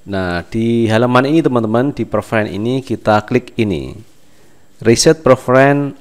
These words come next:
on quit. Quit. Reset preference on quit. Ini yang kita klik, teman-teman. Setelah itu, oke.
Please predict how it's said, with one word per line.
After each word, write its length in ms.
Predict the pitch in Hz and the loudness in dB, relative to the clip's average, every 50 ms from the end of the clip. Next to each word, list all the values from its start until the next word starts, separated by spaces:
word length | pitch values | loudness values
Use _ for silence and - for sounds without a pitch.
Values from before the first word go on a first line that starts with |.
| - | -2
on 320 | 123 120 123 123 123 120 113 | 0 0 0 0 -4 -6 -8
quit. 420 | - - - 147 151 147 127 - - - - - - - - - - - - - - - - - - _ - - - | -10 -6 0 2 4 4 4 2 -4 -14 -20 -20 -20 -14 -10 -8 -8 -8 -10 -16 -20 -20 -20 -20 -20 _ -20 -10 -4
Quit. 260 | 135 139 143 131 - - - - - - - - - - - - - - - | 0 2 2 2 0 -4 -20 -20 -20 -20 -20 -20 -20 -20 -20 -20 -18 -12 -8
Reset 420 | - 104 98 - - 156 147 - | -4 -4 -2 0 0 -2 -2 -2
preference 480 | - 110 107 - - 117 113 117 117 - | -2 -4 -4 -2 0 -2 -2 -2 -2 -6
on 160 | 104 92 92 92 | -8 -8 -8 -8
quit. 240 | - - 90 82 - - - - - - | -10 -8 -8 -8 -8 -12 -20 -16 -8 -6
Ini 260 | 104 110 123 135 135 127 | -4 -4 -2 -2 -2 0
yang 260 | 113 104 107 110 123 | 0 0 0 -2 -6
kita 540 | 117 - 113 98 - - 87 82 85 - - | -10 -10 -10 -8 -4 -2 -2 -2 -2 -6 -4
klik, 260 | - 139 131 90 - | -2 0 0 -2 -2
teman-teman. 460 | - 90 82 80 78 76 - - - - - - - - - - - - - - - - - - - - - - - - - - - - - - - | -6 -8 -8 -8 -8 -8 -10 -12 -14 -14 -18 -20 -20 -20 -20 -20 -20 -20 -20 -20 -20 -20 -20 -20 -20 -20 -20 -20 -20 -20 -20 -20 -20 -20 -20 -20 -20
Setelah 320 | - - - 85 87 82 | -18 -12 -6 -2 -2 0
itu, 480 | 82 90 - - - 117 117 117 120 123 - - - | -2 -2 -6 -4 -2 0 0 0 0 -4 -8 -8 -4
oke. 560 | - 90 - - - 95 92 104 127 156 151 | -4 -4 -4 -4 -4 -4 -4 -4 -4 -8 -14